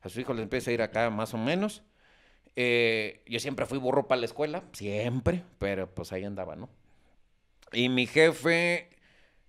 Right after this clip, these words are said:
juega la grande, nos sienta a todos,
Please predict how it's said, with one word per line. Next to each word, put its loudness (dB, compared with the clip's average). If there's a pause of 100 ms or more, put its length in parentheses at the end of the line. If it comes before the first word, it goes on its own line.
juega 6
la 8
grande, 2
nos -2
sienta 0
a -8
todos, 2